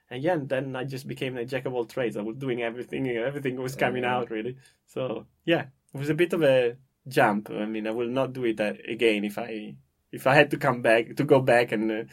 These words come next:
Speaker 1: and choose, I would definitely not do it again. In
Speaker 2: Oh,
Speaker 1: terms of,
Speaker 2: really?
Speaker 1: well, not, not, not,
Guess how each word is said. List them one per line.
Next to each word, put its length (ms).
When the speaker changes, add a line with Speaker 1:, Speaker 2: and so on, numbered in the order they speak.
Speaker 1:
and 160
choose, 300
I 20
would 220
definitely 360
not 200
do 140
it 120
again. 280
In 100
Speaker 2:
Oh, 80
Speaker 1:
terms 220
of, 120
Speaker 2:
really? 300
Speaker 1:
well, 160
not, 180
not, 220
not, 240